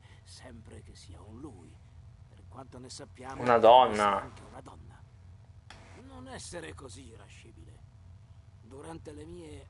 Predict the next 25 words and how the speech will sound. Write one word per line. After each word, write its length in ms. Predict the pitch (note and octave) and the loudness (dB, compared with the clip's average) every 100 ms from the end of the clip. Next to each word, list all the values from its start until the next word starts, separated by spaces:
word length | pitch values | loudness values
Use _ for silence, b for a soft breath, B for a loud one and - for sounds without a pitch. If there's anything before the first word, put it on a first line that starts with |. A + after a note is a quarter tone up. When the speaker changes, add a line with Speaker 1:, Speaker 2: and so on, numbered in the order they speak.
| - A#2 | -20 -20
Speaker 1:
ehm, 300 | A#2 A2 C3 | -20 -20 -20
indagini 640 | B2+ B2+ - G#2 - C#3 F3+ | -18 -18 -18 -20 -20 -14 -4
Speaker 2:
Mm. 260 | G#2+ G#2+ G2 | -2 0 0
Speaker 1:
mi 60 | |
sono 200 | F#2+ G2+ | -2 -2
imbattuto 400 | A2+ C3+ - D#3+ | -4 -8 -12 -16
in 80 | A#2+ | -16
questo. 400 | G2+ F2 - E2+ - - - - - - - | -20 -20 -20 -20 -20 -20 -20 -20 -20 -20 -18
Sembra 560 | - D#3 F3 D3+ D3 | -16 -14 -14 -14 -14
un 120 | D3 | -14
messaggio 540 | C#3+ C3+ - - A2+ B2+ | -14 -14 -14 -14 -4 0
Speaker 2:
Mhm. 140 | A#2+ | 0
Speaker 1:
per 100 | A#2+ | 4
me 200 | C#3+ F#3+ - - - - - - - | 4 4 0 -10 -14 -16 -18 -18 -18
a 60 | - | -16
un 40 | F3+ | 2
certo 140 | D#3 | 6
Speaker 2:
Anton 420 | F3+ F#3+ G3+ E3+ | 6 6 6 6
Vivereis. 880 | C#3 C3+ B2 A#2+ A2 G2 - - G2 G2 - - - - - - - | 4 6 10 10 10 6 0 -2 0 -2 -8 -18 -20 -20 -18 -18 -14
Viranne, 640 | - C#3 D3 C#3+ A2 A2 G#2+ | 4 10 12 12 8 4 -2
scusate. 500 | - A#2 A2 G2+ F2+ G2 | 0 8 8 8 2 -2
Speaker 1:
seguito 140 | F#2+ - | -2 -12
fino 140 | B2 | -14
alla 120 | A2+ A2+ | -16 -16
fortezza, 540 | A#2 - B2+ - | -18 -20 -20 -20